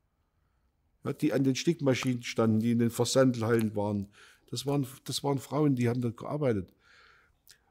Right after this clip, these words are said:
Und wenn man sagt, "Ja, ich hatte mehr, mehr, mehr Freiheit", das war das Regulatorium des Systems. Früh um sieben Arbeit bis sechzehn Uhr.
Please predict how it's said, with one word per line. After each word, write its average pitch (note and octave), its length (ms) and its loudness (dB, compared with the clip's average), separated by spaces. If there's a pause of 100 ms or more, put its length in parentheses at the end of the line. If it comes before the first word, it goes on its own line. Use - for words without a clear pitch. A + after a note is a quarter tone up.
(140)
Und A#2 200 4
wenn C#3+ 140 6
man C3+ 180 6
sagt, C#3 340 8
"Ja, B2+ 100 8
ich A#2+ 140 2
hatte B2 160 6
mehr, A#2 260 6
mehr, A#2 440 2
mehr G#2+ 220 0
Freiheit", A#2+ 640 4 (1800)
das A2 200 -2
war C#3 140 4
das B2+ 220 2
Regulatorium C#3+ 1040 6 (440)
des A#2+ 200 0
Systems. B2+ 800 0 (260)
Früh D3 340 0
um B2 120 0
sieben A2+ 400 0
Arbeit C#3+ 400 -2
bis A#2+ 160 -6
sechzehn B2+ 500 -4
Uhr. C#3 240 -6